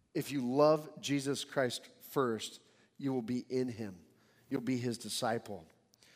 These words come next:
And that's what he, he, he corrects the Ephesian church for,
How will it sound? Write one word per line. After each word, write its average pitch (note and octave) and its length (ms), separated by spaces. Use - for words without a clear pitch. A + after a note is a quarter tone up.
And F#3 120
that's A#3 200
what B3 140
he, F#3+ 180
he, F3 480
he D#3+ 240
corrects D#3+ 880
the - 120
Ephesian F#3+ 600
church G#3 340
for, C#3+ 440